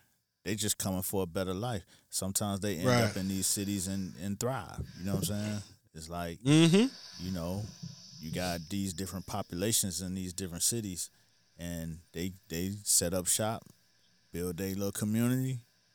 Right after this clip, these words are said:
Speaker 1: and thrive on your ass in the middle of a, a bland
Speaker 2: Mm-hmm.
Speaker 1: town. You know what I'm saying? <laughs>
Speaker 2: Yeah, that's true. That's true. Get on the bus, the sequel.
Speaker 1: Right.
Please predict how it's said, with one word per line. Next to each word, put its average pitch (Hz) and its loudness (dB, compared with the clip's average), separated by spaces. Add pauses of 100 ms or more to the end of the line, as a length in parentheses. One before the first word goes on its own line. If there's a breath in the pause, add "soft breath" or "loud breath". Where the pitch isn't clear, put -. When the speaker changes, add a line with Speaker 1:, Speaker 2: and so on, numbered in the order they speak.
(140)
Speaker 1:
and - -16
thrive 113 2
on 90 -2
your 87 -2
ass 90 0
in 90 -4
the 85 -4
middle 98 -2
of - -10 (520)
a, 78 -12
a - -10
bland 110 2
Speaker 2:
Mm-hmm. 147 0 (400)
Speaker 1:
town. 92 0
You 101 -4
know 110 2
what 113 6
I'm 110 4
saying? 131 4 (160)
<laughs> - -2 (880 loud breath)
Speaker 2:
Yeah, 113 2 (160)
that's 131 0
true. 175 2 (320)
That's 135 -6
true. 185 -6 (1500)
Get 131 10
on 143 8
the 143 6
bus, 147 12
the 143 6
sequel. 127 8 (420)
Speaker 1:
Right. 95 -2